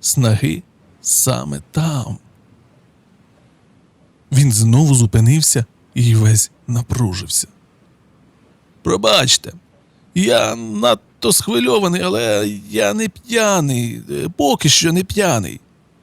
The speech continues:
Втім, щиро вам признаюся,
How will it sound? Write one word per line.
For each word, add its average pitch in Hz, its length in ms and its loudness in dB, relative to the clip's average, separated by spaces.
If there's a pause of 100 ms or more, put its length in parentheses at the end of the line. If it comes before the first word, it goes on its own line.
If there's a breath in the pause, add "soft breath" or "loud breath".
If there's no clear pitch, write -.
Втім, 233 480 -2 (100)
щиро 196 560 0
вам 180 240 0
признаюся, 196 840 0